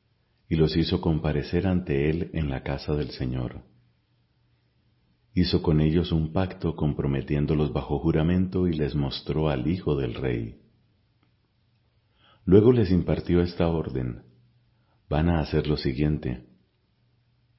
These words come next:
Un tercio de ustedes,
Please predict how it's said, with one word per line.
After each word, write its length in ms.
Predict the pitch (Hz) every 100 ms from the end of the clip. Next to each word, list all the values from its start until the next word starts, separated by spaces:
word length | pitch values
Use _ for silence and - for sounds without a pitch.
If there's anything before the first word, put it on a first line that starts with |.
| _ _ _ _ _ _ _ _ _ _ _ -
Un 200 | 98 95
tercio 480 | 107 104 110 104 78
de 100 | 69
ustedes, 720 | 62 - 71 62 58 -